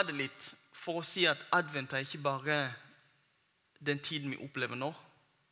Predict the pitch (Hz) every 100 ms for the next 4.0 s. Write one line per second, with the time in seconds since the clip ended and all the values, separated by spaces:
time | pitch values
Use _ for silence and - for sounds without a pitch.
0 | _ _ _ _ _ _ _ - 127 135
1 | 139 - 123 123 - - 135 - - 131
2 | _ _ _ _ _ _ - - - -
3 | - - _ - 165 147 123 110 -